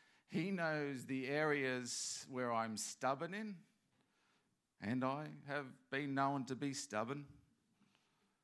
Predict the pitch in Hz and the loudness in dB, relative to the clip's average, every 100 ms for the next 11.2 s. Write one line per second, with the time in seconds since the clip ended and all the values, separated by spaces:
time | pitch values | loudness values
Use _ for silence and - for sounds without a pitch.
0 | _ - _ _ _ _ - - 165 190 | _ -20 _ _ _ _ -8 -2 0 0
1 | 175 208 196 160 156 151 165 180 180 - | 0 0 -2 -4 -4 -2 0 -2 -2 -8
2 | 87 - - - - 202 202 196 - - | -10 -12 -8 -6 -2 -2 -2 -4 -6 -4
3 | 240 247 - - 214 196 185 151 117 170 | -2 0 -4 -4 0 4 4 2 0 0
4 | 185 165 - 117 104 120 147 - - - | 0 -4 -12 -8 -6 -6 -8 -14 -20 -20
5 | _ _ _ _ _ _ _ _ _ _ | _ _ _ _ _ _ _ _ _ _
6 | _ _ _ 175 196 196 196 226 226 - | _ _ _ -2 -2 0 0 0 -2 -6
7 | - 185 120 82 - - _ _ _ _ | -6 -2 -2 -4 -12 -20 _ _ _ _
8 | - 156 160 - 247 262 - 202 196 170 | -8 -6 -4 -2 0 0 0 -2 -2 -2
9 | 165 175 240 196 151 135 - - 113 143 | 0 2 2 4 2 2 -4 -8 -4 -6
10 | - 185 190 196 185 196 214 226 - 107 | -6 -6 -4 -6 -6 -6 -2 -2 -2 -6
11 | - - | -8 -20